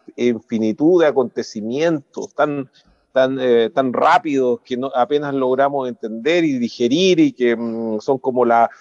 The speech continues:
eh, son como las caídas, eh, co-, como las caídas del gobierno de Boric? Porque uno,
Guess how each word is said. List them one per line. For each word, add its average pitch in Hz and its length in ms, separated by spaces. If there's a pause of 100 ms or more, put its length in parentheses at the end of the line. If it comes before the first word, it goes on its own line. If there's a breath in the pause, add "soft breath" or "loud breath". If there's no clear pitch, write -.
(320 loud breath)
eh, 110 1000
son 151 220
como 147 200
las 131 160
caídas, 151 500
eh, 127 80
co-, 135 300
como 127 160
las 127 120
caídas 151 320
del 131 140
gobierno 139 320
de 131 80
Boric? 175 340
Porque - 280
uno, 123 340